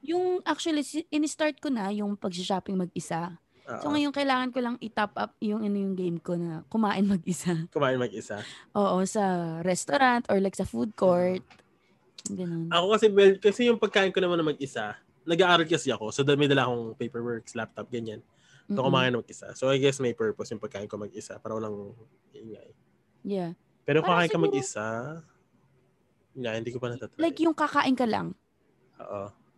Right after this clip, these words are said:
Speaker 1: Yung walang laptop, walang ganyan. Kakain ka lang? May mga
Speaker 2: Parang
Speaker 1: ganun
Speaker 2: ayoko,
Speaker 1: kasi
Speaker 2: parang,
Speaker 1: ako nakikita.
Speaker 2: oo.
Speaker 1: Parang,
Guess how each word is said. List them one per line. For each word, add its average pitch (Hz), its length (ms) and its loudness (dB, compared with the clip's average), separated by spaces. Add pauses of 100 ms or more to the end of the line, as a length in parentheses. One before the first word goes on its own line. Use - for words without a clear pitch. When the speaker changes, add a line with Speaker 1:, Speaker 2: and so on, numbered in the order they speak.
(100)
Speaker 1:
Yung 226 180 0
walang 208 300 0
laptop, 180 480 -6
walang 180 260 -2
ganyan. 180 540 -4
Kakain 269 320 -2
ka 262 80 0
lang? 160 340 0 (1120)
May 339 160 2
mga 403 100 -2
Speaker 2:
Parang 403 140 0
Speaker 1:
ganun - 140 6
Speaker 2:
ayoko, 113 120 2
Speaker 1:
kasi - 140 -2
Speaker 2:
parang, 127 160 2
Speaker 1:
ako 117 100 -2
nakikita. 120 560 -2
Speaker 2:
oo. 240 100 -4
Speaker 1:
Parang, 269 300 2